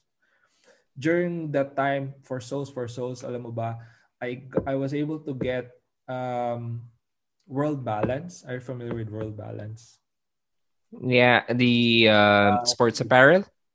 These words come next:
Speaker 1: Yeah, yeah, yeah. Um,
Speaker 2: Mm.
Speaker 1: so they have shoes, they have slippers as well.
Speaker 2: Mm-hmm.
Speaker 1: They, and it's expensive, ah.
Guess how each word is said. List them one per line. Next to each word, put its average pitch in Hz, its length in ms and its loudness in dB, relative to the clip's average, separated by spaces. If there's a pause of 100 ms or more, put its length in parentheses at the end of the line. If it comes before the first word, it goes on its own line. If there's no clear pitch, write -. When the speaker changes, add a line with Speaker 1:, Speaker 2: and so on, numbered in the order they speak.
(260)
Speaker 1:
Yeah, 127 240 -2
yeah, 120 320 -4
yeah. 110 220 -6 (420)
Um, 127 640 -2
Speaker 2:
Mm. - 40 -16
Speaker 1:
so 131 120 -6
they 123 80 -4
have 127 240 -6
shoes, 143 480 -6
they 123 80 -14
have 120 160 -10
slippers 117 640 -12
as 110 160 -16
well. 113 320 -8 (480)
Speaker 2:
Mm-hmm. 107 240 -8 (240)
Speaker 1:
They, 156 480 -6 (320)
and 147 240 -10
it's 131 320 -12
expensive, 120 560 -12
ah. 113 160 -14